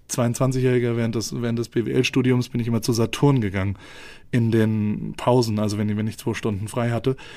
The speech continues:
und hab mir einfach Produkte angeguckt. Für mich ist Konsum, ich bin wirklich einfach bekennender Konsum-Dude und, ähm,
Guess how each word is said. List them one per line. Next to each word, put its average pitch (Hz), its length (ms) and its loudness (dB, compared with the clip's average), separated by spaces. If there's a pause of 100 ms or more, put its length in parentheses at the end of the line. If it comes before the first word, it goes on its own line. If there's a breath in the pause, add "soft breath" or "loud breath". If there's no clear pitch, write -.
(120)
und 113 120 0
hab 120 140 0
mir 117 100 2
einfach 120 220 0
Produkte 143 340 4
angeguckt. 101 420 -2
Für 120 80 0
mich 123 140 2
ist - 140 0
Konsum, 131 340 4
ich - 140 -4
bin 117 180 2
wirklich 135 480 2
einfach 110 220 -2
bekennender 123 680 0 (100)
Konsum-Dude 120 840 2 (460 loud breath)
und, 120 360 4
ähm, 120 440 2